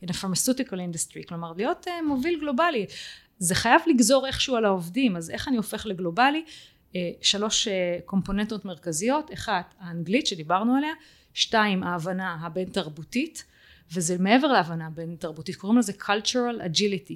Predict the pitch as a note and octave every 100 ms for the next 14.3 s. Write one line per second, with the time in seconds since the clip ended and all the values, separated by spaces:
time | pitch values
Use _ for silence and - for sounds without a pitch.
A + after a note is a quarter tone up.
0 | D#3 E3+ E3 E3 D#3 D#3+ D#3+ C#3 F#3+ G#3+
1 | - F4 E4+ - A3+ F3 F3+ F#3+ A#3 A3
2 | C4+ C4+ A3 G#3+ G3+ G#3+ G3 F3+ F3 -
3 | A3+ A#3+ A3+ G3+ F3+ F3+ D4 - - -
4 | - G3 F#3+ G#3+ D4 C#4+ A3+ G3 F#3+ F3+
5 | F3 F3+ - B3+ D4 C4 G#3+ G3+ F#3 F3
6 | F3+ B3 B3 B3 F#3 E3+ - C#4+ D4 A3
7 | E3+ D3+ D#3 A3 A#3 A#3 G3+ F3+ E3+ F#3+
8 | C4+ A#3 G#3+ A3 G#3 G#3+ G#3+ G#3+ - G#3+
9 | G#3 C#4+ A#3+ G#3+ F#3+ F#3 E3 E3 F#3 F3
10 | G#3+ G3+ G#3 - G#3 D4 - - - -
11 | - - - F#3 F#3 E3+ F#3 C4 D4 D4
12 | C4 B3+ G4 E4+ C#4+ C#4 A#3 G#3 G#3 G#3+
13 | A3 A3 B3 A#3 C4+ F#4 F#4+ E4 B3+ A3
14 | - G#3